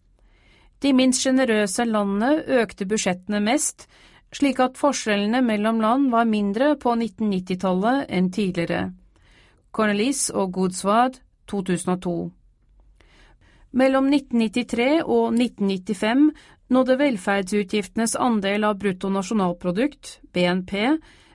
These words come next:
et foreløpig toppunkt. Den lange perioden med vekst, som har vart helt siden nitten førtifem, later til å være over. Gilbert,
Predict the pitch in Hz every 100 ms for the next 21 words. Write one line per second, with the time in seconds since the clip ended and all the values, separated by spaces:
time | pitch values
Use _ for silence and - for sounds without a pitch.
0 | - 240 226 - 269 220 185 190 190 185
1 | 247 - - 262 320 - - - _ _
2 | _ _ _ _ 254 262 277 233 220 220
3 | 220 247 214 214 226 233 311 - - -
4 | - - 247 240 220 214 220 - 233 240
5 | 240 254 220 208 220 220 185 180 180 196
6 | 185 220 269 294 - - _ - 254 254
7 | 190 185 180 180 180 185 - 165 160 160
8 | - _ _ _ _ _ - 202 208 214
9 | 254 -